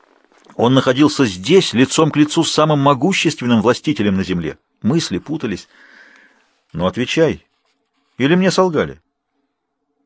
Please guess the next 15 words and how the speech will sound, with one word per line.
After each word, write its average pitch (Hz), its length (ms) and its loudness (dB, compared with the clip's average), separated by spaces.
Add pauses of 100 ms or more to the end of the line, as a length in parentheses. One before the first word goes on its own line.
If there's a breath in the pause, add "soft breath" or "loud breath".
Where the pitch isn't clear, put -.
(160)
«Нет, 113 460 -2
Ваше 98 240 -2
Величество». 101 560 -6 (100)
Судья 101 380 -2
вспомнил, 127 600 -4
что - 180 -8
забыл 92 280 -2
поклониться. 101 640 -4 (440 loud breath)
Нагнув 90 380 -2
голову, 104 360 0
он 104 160 -4
опустился 98 520 -6
на 95 80 -6
колени. 90 420 -4 (1160)
«Поднимись. 135 680 -6